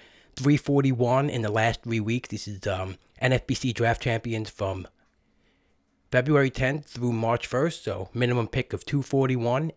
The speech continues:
A D P of three forty-one. An online championship, twelve teams league, he's A D P is three twenty-six, and he'll cost you about a buck if you play in an auction league. So keep your eye on Kyle Bradish. Terrin Vavra of the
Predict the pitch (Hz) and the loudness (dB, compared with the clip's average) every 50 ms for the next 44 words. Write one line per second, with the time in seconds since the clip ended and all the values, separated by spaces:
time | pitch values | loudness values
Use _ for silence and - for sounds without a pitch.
0 | _ - - 131 127 120 123 117 - - 131 123 123 113 - 107 110 107 95 - | _ -2 0 0 0 0 -2 -4 -4 -2 -2 -2 -2 -2 -2 -2 -2 -2 -2 -6
1 | - - 113 113 127 131 120 - 131 123 123 120 120 113 117 120 127 143 160 156 | -10 -6 -2 0 0 0 0 2 2 2 2 2 2 2 2 2 2 0 0 -2
2 | - - - - - - - - - - - - - 120 - 123 127 123 123 117 | -6 -16 -20 -20 -20 -20 -20 -20 -20 -20 -10 -2 -2 0 4 4 4 4 4 2
3 | 117 113 - 131 120 123 123 147 - - 120 - - 127 120 117 - - 131 113 | 2 2 2 2 2 2 0 0 -2 -2 -6 -4 0 0 0 0 0 -2 -4 -2
4 | 113 107 117 117 120 127 143 143 - 107 110 110 107 - - 123 117 120 - - | -2 -2 -2 0 0 0 -2 -4 -4 -6 -6 -6 -6 -6 -6 -4 -4 -4 -4 -4
5 | 120 113 101 - - - 113 117 117 - - - 117 113 107 101 92 - - - | -4 -4 -4 -6 -8 -6 -4 -4 -2 -4 -4 -4 -2 -2 -2 -4 -6 -6 -6 -4
6 | 131 123 - - - - - - 104 107 104 104 98 92 107 101 98 - - 139 | -4 -4 -4 -4 -10 -10 -8 -6 -4 -4 -2 -2 -4 -2 -4 -4 -4 -4 -2 0
7 | 135 139 127 - - 143 139 127 113 104 113 107 104 98 95 - - 117 120 - | 0 0 0 -2 -4 -2 -2 -2 0 -2 -2 -4 -4 -6 -8 -4 -2 -2 -2 -2
8 | - - - _ _ _ - - - - _ _ - 120 117 - - 117 117 117 | -4 -18 -20 _ _ _ -20 -20 -20 -20 _ _ -4 -4 -4 -4 -2 -4 -4 -4
9 | - - 110 110 110 110 - - 110 104 98 - - - 110 120 117 - - 135 | -4 -2 0 0 0 0 -2 -4 -4 -4 -6 -6 -4 -2 -2 -2 0 -2 -4 -2
10 | 120 117 120 120 117 117 113 - - 117 107 104 - - - - 127 117 - _ | -2 -2 -2 -2 -2 -4 -4 -6 -6 -4 -4 -6 -6 -8 -6 -6 -6 -6 -6 _
11 | - 110 113 110 113 117 - - 107 110 107 107 104 - - - 104 107 110 113 | -4 -2 -2 0 -2 -2 -4 -6 -6 -6 -4 -6 -6 -8 -8 -4 -2 0 0 0
12 | 113 107 107 104 - - - - - - 104 98 107 113 - 95 - - - - | 0 0 0 -2 -4 -10 -20 -18 -10 -6 -4 0 0 -2 -2 -4 -8 -8 -6 -4
13 | - 127 139 147 135 107 117 113 131 131 - 110 95 92 95 95 98 | -2 -2 -2 -2 -2 -2 -2 -2 -2 -4 -4 -6 -6 -6 -8 -8 -10